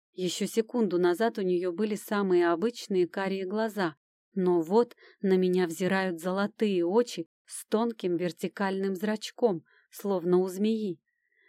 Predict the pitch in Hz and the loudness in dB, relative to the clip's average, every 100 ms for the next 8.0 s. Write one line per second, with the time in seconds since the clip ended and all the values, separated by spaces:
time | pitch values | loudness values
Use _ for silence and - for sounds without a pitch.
0 | _ _ - 175 - 190 190 180 180 180 | _ _ -14 -12 -4 -4 -2 -2 -2 -2
1 | 185 220 190 170 175 185 208 240 - 185 | -2 -2 -2 -4 -4 -2 -2 -4 -6 -8
2 | - - 202 - 202 196 220 226 233 196 | -8 -2 0 0 -2 0 0 0 0 -2
3 | 156 - - _ _ _ _ _ - - | -6 -14 -20 _ _ _ _ _ -20 -8
4 | 196 165 - 196 185 165 - 175 175 - | -6 -4 -2 0 0 -2 -4 -4 -4 -4
5 | 220 226 _ _ - 196 175 190 226 214 | -2 -2 _ _ -10 -6 -2 0 0 0
6 | 208 185 180 170 202 214 233 220 165 - | 0 2 2 0 -2 0 2 2 0 -2
7 | 190 185 185 190 160 - - 240 208 | -2 0 0 -2 -4 -2 4 4 4